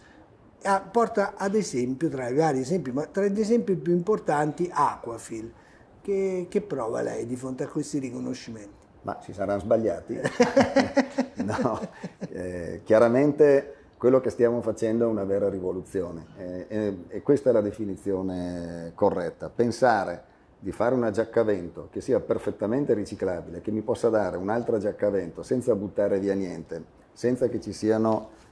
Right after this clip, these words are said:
Speaker 2: eh, rilasci di sostanze pericolose o tossiche o microfibrille, e farla più bella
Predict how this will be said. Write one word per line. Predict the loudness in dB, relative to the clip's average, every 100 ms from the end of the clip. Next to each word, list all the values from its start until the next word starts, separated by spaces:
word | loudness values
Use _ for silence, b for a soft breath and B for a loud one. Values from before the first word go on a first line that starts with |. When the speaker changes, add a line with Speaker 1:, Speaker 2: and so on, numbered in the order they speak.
| -4
Speaker 2:
eh, | 2
rilasci | 4 8 6 6 -2
di | -4
sostanze | -6 -8 -6 -4 -4 -2 -2
pericolose | -2 -4 -4 0 2 2 2
o | 0
tossiche | 2 2 0 -6 -4
o | -2 0 -2 -2 -4 -4 -4 -4 -2
microfibrille, | -2 -2 -2 -2 -2 2 2 0 -6 -10 b b -16 -10
e |
farla | 2 4 4 0
più | 2
bella | 4 4 4 0 -2 -16